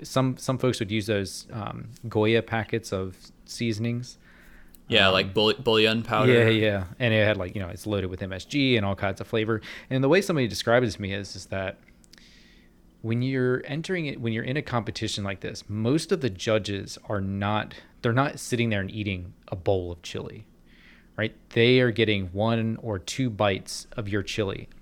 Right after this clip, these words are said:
Speaker 1: and you have to
Speaker 2: Right.
Speaker 1: pack as much flavor as you possibly can into those one or two bites.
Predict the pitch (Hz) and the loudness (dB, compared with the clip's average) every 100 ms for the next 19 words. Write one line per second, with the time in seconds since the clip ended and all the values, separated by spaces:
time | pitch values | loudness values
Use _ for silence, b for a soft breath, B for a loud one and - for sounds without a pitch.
0 | - 117 110 143 127 101 95 - - 107 | -8 -2 2 2 4 2 0 -2 -2 -2
1 | 98 - - B B B B B - 131 | -2 -4 -18 B B B B B -2 2
2 | 151 143 135 127 - - 117 113 98 95 | 2 2 0 0 -2 0 2 2 0 -4
3 | 95 117 - 101 104 98 104 95 107 104 | -4 -4 0 0 0 -2 -6 -4 -2 -2
4 | 135 151 - - - 135 117 110 104 95 | -2 -4 -8 -12 -4 0 2 4 2 0
5 | 95 92 - - - - - - - | -6 -8 -10 -10 -8 -10 -10 -16 -18